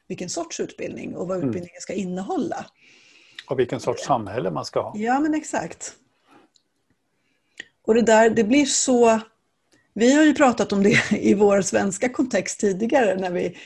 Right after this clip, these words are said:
Speaker 1: när vi resonerar kring, kring lobbyism och, och, och sådär, liksom. Eh, men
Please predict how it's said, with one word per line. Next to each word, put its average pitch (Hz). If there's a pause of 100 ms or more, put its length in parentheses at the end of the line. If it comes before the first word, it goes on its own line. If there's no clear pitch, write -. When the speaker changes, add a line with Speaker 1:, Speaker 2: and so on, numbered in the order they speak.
(260)
Speaker 1:
när 190
vi 180
resonerar 180
kring, 180
kring 175
lobbyism 180
och, 185
och, -
och 180 (460)
sådär, - (160)
liksom. 180 (440)
Eh, 175 (160)
men 202